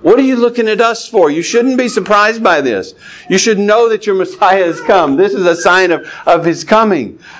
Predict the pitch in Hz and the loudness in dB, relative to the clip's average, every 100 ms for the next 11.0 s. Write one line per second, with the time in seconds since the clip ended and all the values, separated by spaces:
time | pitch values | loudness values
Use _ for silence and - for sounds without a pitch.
0 | - - - - _ _ _ _ - - | -16 -12 -12 -14 _ _ _ _ -18 -2
1 | 175 214 170 196 254 - 190 160 220 233 | 0 2 2 2 2 0 0 2 2 2
2 | 196 156 185 277 214 - - - 139 254 | 0 -2 0 0 0 -6 -8 -2 2 2
3 | 302 220 196 214 240 196 165 196 226 285 | 0 -2 -2 -2 -4 -4 -2 -2 0 -2
4 | 226 311 294 202 254 330 247 98 - - | 0 0 -2 0 -2 0 -4 -6 -8 -16
5 | _ _ _ _ _ _ _ _ _ _ | _ _ _ _ _ _ _ _ _ _
6 | _ - 180 262 202 127 156 233 - 233 | _ -2 0 2 2 2 2 2 2 0
7 | 214 196 196 196 185 247 208 - - - | 0 0 0 0 0 2 0 -4 -16 -6
8 | - 202 247 208 190 - 135 143 202 214 | 0 2 4 2 0 0 -2 0 0 0
9 | - 240 240 233 - - - _ - 208 | -2 -2 -2 -4 -10 -20 -20 _ 0 2
10 | 190 202 214 175 208 233 208 95 - | 2 2 0 -2 -4 -2 -4 -6 -10